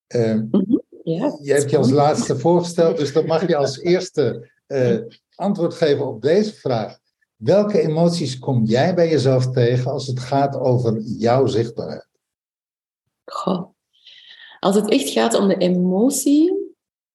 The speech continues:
Speaker 2: dan denk ik, ehm, doe ik het wel goed genoeg?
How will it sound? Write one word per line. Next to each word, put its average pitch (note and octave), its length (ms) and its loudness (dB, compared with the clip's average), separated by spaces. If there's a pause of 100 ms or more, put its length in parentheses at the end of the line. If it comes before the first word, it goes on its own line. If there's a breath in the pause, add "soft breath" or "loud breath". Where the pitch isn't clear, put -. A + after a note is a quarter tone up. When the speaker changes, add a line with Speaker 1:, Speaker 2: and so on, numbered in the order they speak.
(320)
Speaker 2:
dan F#3 380 -2
denk G#3 260 0
ik, - 500 -8 (1300)
ehm, F3+ 720 -8 (2500 loud breath)
doe F3+ 240 2
ik G#3 80 0
het - 120 0
wel F3+ 200 2
goed F#3 200 2
genoeg? - 580 -4